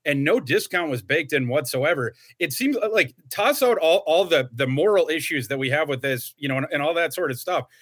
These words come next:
It seems like this is an, an enormous risk just from a football perspective with, with all the, the equity that you have given, the draft equity, and, and then all the, the cap space and whatever.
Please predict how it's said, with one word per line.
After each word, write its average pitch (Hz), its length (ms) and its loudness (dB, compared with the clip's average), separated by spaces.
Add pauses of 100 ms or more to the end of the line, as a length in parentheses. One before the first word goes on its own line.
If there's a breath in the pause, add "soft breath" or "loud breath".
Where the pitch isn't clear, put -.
(240 soft breath)
It 151 140 -4
seems 269 300 -2
like 151 180 0
this 233 180 2
is 160 140 -4
an, 135 180 0 (140)
an 135 300 -2
enormous 160 440 -2
risk 147 300 -2
just - 200 -4
from 240 120 -4
a 127 60 0
football 151 400 -2
perspective 123 640 -4 (300 soft breath)
with, 156 160 -2
with 151 160 2
all 196 200 2
the, 160 280 -6
the 147 180 -6
equity 175 400 -2
that 143 160 -4
you 139 140 -2
have 123 140 -4
given, 139 180 -2
the 131 80 -4
draft 165 360 -2
equity, 139 460 -4 (220 soft breath)
and, 143 180 -4
and 147 140 -2
then 160 80 0
all 170 120 0
the, 131 220 0
the 123 140 -6
cap 175 240 -2
space 139 300 -4
and 127 60 -8
whatever. 131 360 -2